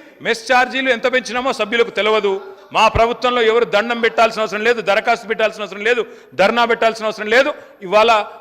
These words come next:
మేము మెస్ ఛార్జీలు పెంచాం, మీకు చేతనైతే ఇంకా పెంచండి, మేము వద్దంటలేదు కదా. దళిత బంధు గురించి మాట్లాడారు, నేను అడుగుతున్నా అధ్యక్ష, డెబ్బై ఐదేళ్లలో, భారతదేశ స్వాతంత్రానంతరం డెబ్బై ఐదేళ్లలో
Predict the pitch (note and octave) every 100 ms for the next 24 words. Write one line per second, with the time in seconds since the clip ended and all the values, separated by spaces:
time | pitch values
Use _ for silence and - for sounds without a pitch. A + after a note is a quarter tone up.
0 | C#3+ F#3+ F#3+ F#3+ G#3+ G3 F#3+ - E3+ -
1 | E3 G3 A#3 A#3+ A#3+ C#4 C#4 A#3+ G#3 A3
2 | G#3+ F3 F#3 C4 C4 F3+ C#3+ C#3+ E3 -
3 | - - - G3+ B3+ C4+ C4 B3+ B3 B3
4 | G#3 G#3+ G#3 F#3+ E3+ A3 A#3+ C4 C4 A#3
5 | F#3 D3+ - B2 - - - - G3 G#3+
6 | G3 B3+ C4 B3+ A#3 B3 C4 A#3 G#3 G#3+
7 | - - - - - - G3 B3+ B3 B3
8 | A#3 A#3 A#3+ G#3+ G#3 A3+ G#3 G#3 G3+ G3
9 | A3 F#3+ E3+ F#3 F3+ E3 E3 D3 D3